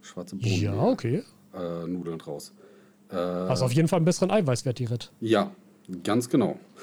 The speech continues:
Speaker 2: Mhm.
Speaker 1: Ich hab nebenbei noch mal wieder eine neue Frage reingekriegt. Ähm,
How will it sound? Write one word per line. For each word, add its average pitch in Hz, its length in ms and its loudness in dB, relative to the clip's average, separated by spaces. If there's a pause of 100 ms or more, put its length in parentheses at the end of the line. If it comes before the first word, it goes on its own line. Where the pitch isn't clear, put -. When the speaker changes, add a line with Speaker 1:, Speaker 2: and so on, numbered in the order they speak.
(640)
Speaker 2:
Mhm. 120 240 2
Speaker 1:
Ich 185 140 -2
hab - 280 -2
nebenbei 139 760 6
noch 98 320 0
mal 135 240 4
wieder 131 240 4
eine 117 240 2
neue 131 400 8
Frage 151 680 2
reingekriegt. 101 840 0 (960)
Ähm, 123 760 6